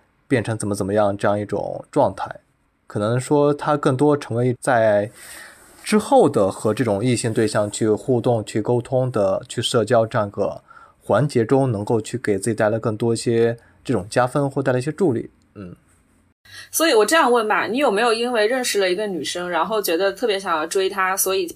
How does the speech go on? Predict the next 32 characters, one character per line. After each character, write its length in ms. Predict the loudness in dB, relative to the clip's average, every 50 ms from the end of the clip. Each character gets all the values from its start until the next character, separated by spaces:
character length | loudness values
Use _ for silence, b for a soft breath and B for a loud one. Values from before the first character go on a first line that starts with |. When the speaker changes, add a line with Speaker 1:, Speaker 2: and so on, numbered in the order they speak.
| _
Speaker 2:
更 180 | -4 -4 -2 0
加 220 | 2 2 2 2
激 240 | 0 -2 -4 -4 -2
发 200 | 0 2 2 2
了 120 | 2 2 -2
你 100 | -4 -6
自 160 | -8 -8 -8
己 160 | -8 -8 -4
要 180 | -2 -2 0 0
去 380 | -2 -2 -2 -2 -2 -2 -4 B B B B B B B
变， 320 | 0 0 2 0 -2 -6 -6
变 200 | -2 0 0 2
得 140 | 2 0 0
更 160 | 0 -2 -2
精 240 | -2 -2 -2 -4 -4
致， 160 | -4 -2 -2
或 160 | -2 0 0
者 140 | 0 0 -2
变 200 | 0 0 0 0
得 200 | 0 -2 -4 -4
就 160 | -4 -6 -6
是 80 | -6 -6
提 200 | -6 -2 -2 -2
升 200 | -2 -2 -4 -2
颜 200 | -2 -2 -2 -2
值 140 | -4 -4 -4
的 80 | -4
这 80 | -4 -2
个 80 | -4 -4
动 240 | -2 -4 -4 -4
力 120 | -6 -6 -6
啊？ 100 | -8